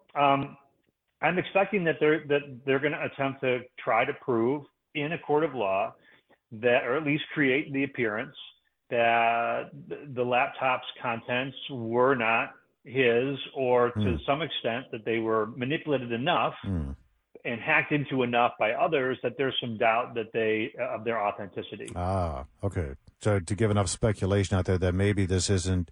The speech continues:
Speaker 2: that maybe this isn't Hunter Biden's emails or whatnot. So this computer repair shop owner, John Paul MacIsaac,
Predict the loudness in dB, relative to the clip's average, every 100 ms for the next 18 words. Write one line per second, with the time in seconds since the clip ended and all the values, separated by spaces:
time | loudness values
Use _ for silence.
0 | -12 -20 _ _ _ -2 0 2 4 4
1 | 4 4 2 4 2 2 2 4 4 2
2 | 0 -2 0 4 4 4 4 2 2 2
3 | 0 0 2 4 4 2 0 0 2 4
4 | 4 4 4 2 4 2 4 2 4 2
5 | 2 2 2 2 4 2 0 0 0 0
6 | -2 -6